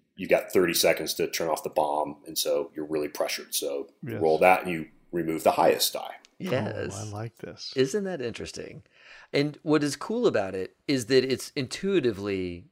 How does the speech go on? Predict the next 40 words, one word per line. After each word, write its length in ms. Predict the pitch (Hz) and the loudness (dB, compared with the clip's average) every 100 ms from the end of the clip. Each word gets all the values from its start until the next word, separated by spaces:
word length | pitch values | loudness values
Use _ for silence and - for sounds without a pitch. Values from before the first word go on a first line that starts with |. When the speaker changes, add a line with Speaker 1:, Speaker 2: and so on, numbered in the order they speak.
| - | -12
Speaker 3:
very 340 | 98 120 135 | 2 4 4
simple 340 | 127 131 113 107 | 2 0 0 -2
for 240 | - 104 | 2 2
a 60 | 92 | 2
player 720 | - 104 98 95 90 85 - - - - _ _ _ | 2 4 4 4 2 -2 -10 -18 -20 -20 _ _ _
to 200 | - 123 | -2 -2
get 200 | 95 120 | 2 2
into. 460 | 110 104 95 92 - _ _ | 2 -2 -6 -8 -10 _ _
You 80 | 104 | -10
know, 20 | |
it's 80 | 92 | -6
like, 120 | 107 | 4
"Oh, 200 | 131 139 - | 6 6 4
I 60 | |
roll 240 | 107 117 120 | 6 6 6
my 120 | 120 | 4
two 140 | - | 0
D 100 | 113 | -2
six, 340 | 107 139 131 120 | 0 4 4 6
I 140 | 104 | 8
add 180 | 104 104 | 8 8
up 220 | 101 - _ - | 4 0 _ -10
a 60 | |
couple 260 | 107 113 107 | -2 0 2
of 80 | 92 | 2
things, 560 | 135 135 139 143 - - - - - _ | 0 0 0 -2 -6 -10 -18 -20 -20 _
and 560 | 110 101 98 98 95 92 - - | 2 4 2 0 -2 -4 -6 -10
did 160 | 107 104 | 0 2
I 60 | |
get 160 | 95 104 | 4 2
an 100 | 101 107 | 0 0
eight 160 | 104 | 2
or 80 | 104 | 2
better? 480 | 104 98 101 101 98 _ _ _ | 2 2 2 0 -4 _ _ _
Yay 240 | 90 92 87 | -4 -2 -2
or 60 | |
nay?" 220 | 82 55 _ _ _ _ _ - | -6 -12 _ _ _ _ _ -4
Right? 260 | 85 80 - _ _ - | -4 -4 -8 _ _ -14
Speaker 1:
Yep. 160 | - - _ _ | -12 -12 _ _
Speaker 3:
Um, 600 | 101 92 90 87 85 90 | 0 2 2 -2 -6 -12